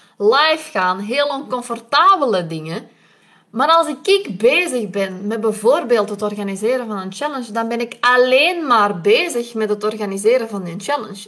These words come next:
Niks anders. Dan ga ik niet even nog prutsen op mijn website. Dan ga ik niet even nog een paar telefonnetjes doen naar mijn vrienden. Dan ga ik niet even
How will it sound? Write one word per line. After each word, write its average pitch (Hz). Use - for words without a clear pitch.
Niks 285
anders. 208
Dan 208
ga 214
ik 214
niet 262
even 262
nog 208
prutsen 277
op 233
mijn 214
website. 247
Dan 214
ga 214
ik 208
niet 254
even 247
nog 226
een 208
paar 220
telefonnetjes 220
doen 226
naar 214
mijn 196
vrienden. 240
Dan 220
ga 214
ik 202
niet 247
even 233